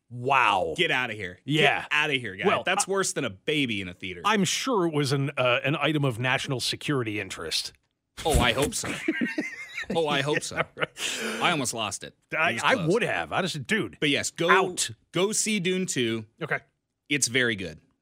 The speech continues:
Speaker 2: Very good.
Speaker 1: Awesome.
Speaker 2: Makes me wanna read the books.
Speaker 1: I'll have to go check out the first one now. Uh,
Speaker 2: Mm-hmm.
Speaker 1: yeah, if you wanna borrow 'em, let me know. We'll do some more talking coming up. If you want in, nine one three five eight six seven seven nine eight. John Grayson with you.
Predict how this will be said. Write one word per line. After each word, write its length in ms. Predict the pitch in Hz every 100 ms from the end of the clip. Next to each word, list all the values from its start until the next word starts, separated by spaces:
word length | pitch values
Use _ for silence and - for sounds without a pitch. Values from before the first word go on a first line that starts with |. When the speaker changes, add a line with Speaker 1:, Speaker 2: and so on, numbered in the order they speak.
| _
Speaker 2:
Very 260 | 117 110 92
good. 200 | 85 92
Speaker 1:
Awesome. 360 | 113 98 87 -
Speaker 2:
Makes 280 | 131 160 -
me 60 | 160
wanna 140 | 143
read 160 | 127 110
the 60 |
books. 300 | 92 - - - _ _
Speaker 1:
I'll 160 | 139 170
have 100 | 170
to 80 | 165
go 140 | 160
check 220 | 143 160
out 100 | 156
the 60 | 135
first 220 | 190 226
one 120 | 160
now. 160 | 151 151
Uh, 220 | 113 127 240
Speaker 2:
Mm-hmm. 80 |
Speaker 1:
yeah, 80 | 175
if 100 | -
you 60 | 175
wanna 160 | 208
borrow 320 | 143 170 135 107
'em, 100 | 107
let 100 | 117
me 60 |
know. 160 | 110 - - - -
We'll 160 | 165 196
do 140 | 240
some 140 | 226
more 100 | 226 202
talking 320 | 208 190 165
coming 220 | 180 175
up. 160 | 180 147
If 140 | 120
you 100 | 175
want 160 | 175 175
in, 140 | 170
nine 200 | 160 170
one 140 | 156
three 220 | 139 147 127
five 280 | 156 156
eight 140 | 143 135
six 240 | 165 143
seven 280 | - 147 135
seven 260 | - 139 135
nine 180 | 131
eight. 140 | 147 139
John 180 | 165 175
Grayson 320 | 156 147 143
with 100 | 147
you. 140 | 156